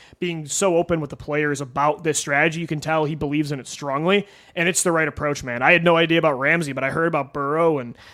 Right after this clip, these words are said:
that's just, again, can you imagine that? Like, losing your quarterback in July or, uh,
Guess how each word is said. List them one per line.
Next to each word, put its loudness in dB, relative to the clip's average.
that's -2
just, -8
again, -6
can -4
you 2
imagine 0
that? 0
Like, -4
losing -2
your -2
quarterback -12
in 0
July 0
or, -4
uh, -14